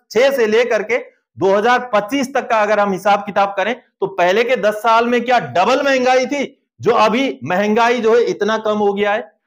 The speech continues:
तो कहीं ना कहीं इन सारे सवालों का जवाब सरकार अपने कामों से दे सकती है, एक्रोइड फॉर्मूले को लागू करके दे सकती है,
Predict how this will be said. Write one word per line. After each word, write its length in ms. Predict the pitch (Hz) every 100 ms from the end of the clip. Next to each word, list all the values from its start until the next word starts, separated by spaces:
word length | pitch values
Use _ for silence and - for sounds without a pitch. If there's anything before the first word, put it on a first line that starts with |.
| _
तो 80 | 202
कहीं 300 | 196 214 233
ना 100 | 262
कहीं 260 | 240 196 123 - _ _
इन 160 | 165 196
सारे 440 | 190 196 220 277
सवालों 440 | 247 208 202 220 240
का 100 | 240
जवाब 420 | 185 180 202 240 -
सरकार 600 | 180 185 196 214 226 -
अपने 340 | 185 190 220 247 247
कामों 320 | - 196 208 233
से 140 | 233
दे 140 | 185 160
सकती 360 | 160 - 123
है, 80 | 107 - _ _ _ 156
एक्रोइड 500 | 185 202 226 254 240
फॉर्मूले 360 | 208 220 240
को 120 | 247 220
लागू 300 | 190 208 262
करके 280 | 254 220 226
दे 120 | 202
सकती 360 | 202 - 156
है, 80 | 117